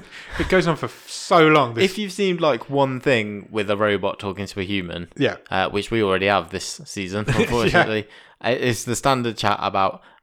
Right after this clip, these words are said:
Speaker 2: "Oh, I would like to be more human."
Speaker 1: Yeah.
Speaker 2: "What is a joke?
Speaker 1: Yeah.
Speaker 2: What is sadness?"
Speaker 1: Yeah.
Speaker 2: All that sort of thing.
Speaker 1: It's basically ten minutes of Tao stuck
Speaker 2: Yeah.
Speaker 1: in the middle of this film. And it goes, it takes ages for this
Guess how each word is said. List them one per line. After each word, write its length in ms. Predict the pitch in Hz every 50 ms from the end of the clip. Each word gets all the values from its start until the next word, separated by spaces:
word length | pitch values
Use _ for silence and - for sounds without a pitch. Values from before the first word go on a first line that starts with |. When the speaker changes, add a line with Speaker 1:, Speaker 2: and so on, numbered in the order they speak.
| _
Speaker 2:
"Oh, 200 | 175 165 147 101 -
I 160 | - 98 110 127
would 200 | 127 113 104 90
like 220 | 101 101 104 101
to 80 | - 110
be 120 | 110 117
more 220 | 117 120 120 120 113
human." 380 | 123 131 127 107 101 92 -
Speaker 1:
Yeah. 180 | - 110 95 - - - - _ - _ _
Speaker 2:
"What 200 | 185 196 - -
is 120 | 120 104 110
a 60 | 101
joke? 440 | 87 - 98 95 104 - - - - _ _ _
Speaker 1:
Yeah. 100 | 131 170
Speaker 2:
What 180 | 165 156 -
is 300 | 127 110 101 - - - _ _ _ _ _ _ _ _
sadness?" 680 | - - 120 113 110 - - 120 120 127 123 - - _ _ _
Speaker 1:
Yeah. 220 | - 117 92 82 - - _ _ _
Speaker 2:
All 200 | - - 113 104
that 200 | 107 101 - 92
sort 160 | - 98 -
of 60 | - -
thing. 140 | - 95
Speaker 1:
It's 80 | 92 -
basically 400 | - 170 143 120 - - 95 95 - _
ten 160 | - 127 107
minutes 240 | 98 101 95 - -
of 80 | -
Tao 300 | - - 107 95 95 90
stuck 80 | 82 131
Speaker 2:
Yeah. 160 | 107 101 -
Speaker 1:
in 60 | 110 101
the 40 | 98
middle 140 | 98 95 95
of 40 | 92
this 100 | 92 -
film. 120 | 123 113 - - - - -
And 80 | 175 170
it 20 |
goes, 200 | 160 202 190 170
it 40 | 160
takes 220 | - - 185 - -
ages 380 | 165 160 151 143 123 101 -
for 80 | - 110
this 180 | 110 - -